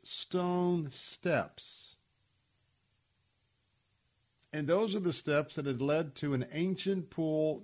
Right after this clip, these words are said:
dating from the first century B C. Now,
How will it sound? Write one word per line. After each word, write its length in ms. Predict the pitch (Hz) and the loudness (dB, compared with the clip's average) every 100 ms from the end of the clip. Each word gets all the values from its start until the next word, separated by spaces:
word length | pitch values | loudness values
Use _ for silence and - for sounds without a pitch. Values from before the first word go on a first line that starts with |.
| 127 | -4
dating 560 | 139 151 165 170 170 151 | 0 2 4 2 2 -2
from 280 | 147 139 120 | -4 -2 -2
the 100 | 117 | -4
first 540 | - 170 175 - - | -2 0 0 -2 -10
century 600 | - 156 151 147 143 139 | -4 -2 -2 -2 0 0
B 260 | 131 127 120 | 0 0 -2
C. 400 | - 120 82 - - _ _ _ _ _ _ _ _ _ _ _ _ _ _ _ _ _ _ _ _ _ _ _ _ _ _ _ _ _ _ _ _ _ _ _ _ | -2 -6 -6 -12 -20 _ _ _ _ _ _ _ _ _ _ _ _ _ _ _ _ _ _ _ _ _ _ _ _ _ _ _ _ _ _ _ _ _ _ _ _
Now, 380 | 143 165 165 156 | -2 0 0 -2